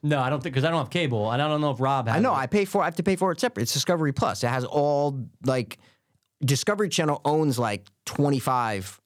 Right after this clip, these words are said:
Speaker 2: channels.
Speaker 1: So I'll put it like this: when I
Speaker 2: Like
Speaker 1: watch
Speaker 2: A and E,
Speaker 1: Shark, when I watch Shark
Speaker 2: T L C.
Speaker 1: Week,
Speaker 2: Yeah.
Speaker 1: I watch it all on the stick. So no.
Speaker 2: Oh, okay.
Speaker 1: Yeah, I
Speaker 2: so
Speaker 1: just
Speaker 2: you
Speaker 1: go to
Speaker 2: don't.
Speaker 1: bloop, bloop.
Speaker 2: Okay.
Speaker 1: No.
Speaker 2: So there you go. So you can go to the stick, maybe.
Speaker 1: Okay.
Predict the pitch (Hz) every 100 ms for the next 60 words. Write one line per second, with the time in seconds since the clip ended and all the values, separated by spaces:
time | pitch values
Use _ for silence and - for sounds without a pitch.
0 | - 131 107 80 - 170 151 170 139 123
1 | 123 131 170 190 170 165 165 170 156 143
2 | 143 165 - - 175 156 202 220 220 -
3 | 127 127 135 139 131 131 - 135 123 113
4 | 101 101 90 - 156 _ - 127 110 101
5 | - 117 _ _ - 151 160 151 143 135
6 | 107 113 135 120 135 143 123 - 427 427
7 | 139 139 127 104 160 156 151 147 131 107
8 | 139 143 139 120 107 - 120 - 120 104
9 | 92 90 104 123 135